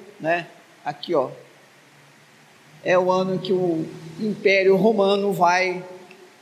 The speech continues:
dominar aí, passar a dominar, é, o mundo, certo? Então, é a nossa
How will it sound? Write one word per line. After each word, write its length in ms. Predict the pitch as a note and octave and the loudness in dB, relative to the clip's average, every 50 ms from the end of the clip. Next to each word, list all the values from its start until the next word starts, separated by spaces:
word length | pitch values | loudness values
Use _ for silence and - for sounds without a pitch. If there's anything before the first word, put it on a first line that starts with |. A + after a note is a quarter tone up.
| - - - - - - - - - - - - - - | -20 -20 -20 -20 -20 -20 -20 -20 -20 -20 -20 -20 -20 -10
dominar 580 | - D#3+ F3+ F#3 F#3+ F#3 E3+ E3 D#3 D#3+ D#3+ D#3 | -4 -2 0 0 2 2 2 2 2 2 2 2
aí, 160 | C#3+ D3 D3 | 0 0 -2
passar 520 | C#3+ - - E3 D#3+ - - F#3+ F3 F#3 F#3 | -2 -2 0 0 2 2 2 2 2 2 2
a 40 | |
dominar, 600 | D#3+ E3+ F3 F3 E3+ D#3 D#3 D#3 D#3 D#3 D#3 D3+ - - - - - - - - - - - - - - - - - | 2 2 0 0 0 -2 -2 -2 -2 -2 -4 -6 -10 -14 -20 -20 -20 -20 -20 -20 -20 -20 -20 -20 -20 -20 -20 -10 -4
é, 520 | D3 C#3+ D3 C#3+ C#3+ D3 C#3+ C#3 C#3+ C#3 - - - - - - - - - | -2 -2 0 0 -2 -2 -4 -6 -6 -8 -10 -12 -14 -16 -18 -18 -20 -8 -2
o 120 | - G3+ F#3 | 0 0 0
mundo, 280 | E3+ D3 B2+ A#2 - - - - - - - - - - - - - - - - | 0 -2 -4 -6 -6 -10 -14 -18 -20 -20 -20 -20 -20 -20 -20 -20 -20 -20 -20 -12
certo? 540 | - - G3+ G3+ F#3 D#3+ - - - - - - - - - - - - - - - | -2 2 4 4 4 4 0 -4 -14 -18 -20 -20 -20 -20 -20 -20 -20 -20 -20 -16 -14
Então, 480 | D3+ - F3+ A3+ A#3+ A3 - - - - | -2 2 2 4 4 2 -2 -6 -6 -2
é 180 | E3 F#3+ G3 G3 | 2 4 4 4
a 80 | G3+ G3+ | 4 2
nossa 800 | G3 G3 G3+ G3 - - - G3+ G3 F#3 F3+ E3 E3 D#3 - | 2 2 2 2 2 4 4 4 6 6 4 4 2 -2 -6